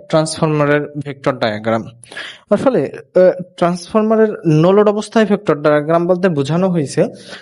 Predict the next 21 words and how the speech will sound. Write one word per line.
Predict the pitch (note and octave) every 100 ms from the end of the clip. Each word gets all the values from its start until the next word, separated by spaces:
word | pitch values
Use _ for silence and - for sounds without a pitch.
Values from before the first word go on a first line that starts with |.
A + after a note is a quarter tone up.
| -
যে | F3
ট্রান্সফরমার | F3 G#3 A3 - A3+ A3+ A3+
আসলে | A3 A3+
দুইটা | D3 - C#3+ D#3+
সাইড | E3+ - B2 A#2
আছে, | A#2 C3
একটা | - D3
প্রাইমারি | - D#3 E3+ E3 C3+
সাইড | E3 G3+ - -
আর | B2
একটা | A#2+ C#3+
হলো | C#3+
সেকেন্ডারি | - D3 C3+ A2+ A2
সাইড। | A2 - - - - -
আপনি | G#3+ A3+
প্রাইমারিতে | A#3 F#3 E3 F#3 F#3 F3+ G#3 G#3 F3+ F#3
দেখা | E3+ - F3
যায় | E3+ F3
ভোল্টেজ | E3+ D3 D#3 E3+ E3+ F3+ - - D3
দেওয়ার | D#3+ E3+
পরে | D#3+ C#3